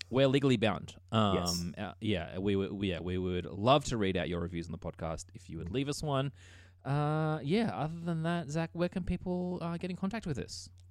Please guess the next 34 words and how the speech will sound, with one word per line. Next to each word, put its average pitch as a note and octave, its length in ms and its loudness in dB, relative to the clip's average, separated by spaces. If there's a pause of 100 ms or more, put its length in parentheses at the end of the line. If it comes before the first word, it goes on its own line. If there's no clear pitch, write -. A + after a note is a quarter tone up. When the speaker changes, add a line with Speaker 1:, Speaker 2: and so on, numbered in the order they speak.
Speaker 2:
So - 120 -6
they B2+ 100 6
can B2+ 120 0
do C3+ 100 0
that B2 240 4
via G#2 300 2
email C3 680 2
and G2+ 400 4
on F#2+ 220 4
Instagram, D3+ 800 2 (100)
uh, G2 200 2 (100)
at A2 180 4
Cruel E3 300 2
Pod. G3+ 280 6
I C#3 100 0
think E3+ 180 -4
we're C3+ 100 4
at G2+ 60 0
Facebook D3+ 440 2
at D#3 60 -2
Cruel D#3 240 2
Pod, G3 320 4
but, A2 180 2
um, G2 380 2
do G3+ 160 4
people E3 320 2
even A2 180 0
use F2+ 240 2
Facebook E2+ 440 -2
anymore? F2 320 0
I C#3 120 6
wouldn't A2 300 -4
know. D#2+ 300 -2 (640)
Uh, E2 560 0